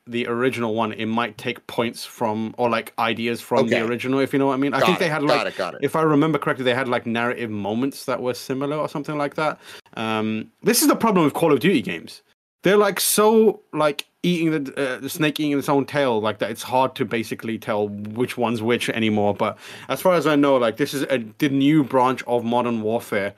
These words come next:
Speaker 1: the second entry in the new branch of the Modern Warfare sequels, I think.
Speaker 2: Uh-huh.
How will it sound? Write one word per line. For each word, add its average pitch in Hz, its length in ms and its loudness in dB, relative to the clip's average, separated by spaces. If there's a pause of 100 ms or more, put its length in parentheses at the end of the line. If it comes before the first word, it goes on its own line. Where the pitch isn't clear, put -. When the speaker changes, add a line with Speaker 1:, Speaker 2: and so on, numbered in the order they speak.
(240)
Speaker 1:
the 131 100 -8
second 120 680 -2
entry 120 380 -2
in 120 180 -4
the 117 100 0
new 120 320 -2
branch 113 400 -2
of 117 140 -4
the 113 80 -2
Modern 110 300 -2
Warfare 107 400 -2
sequels, 135 680 -4
I 151 120 -4
think. 185 300 -6 (840)
Speaker 2:
Uh-huh. 107 300 2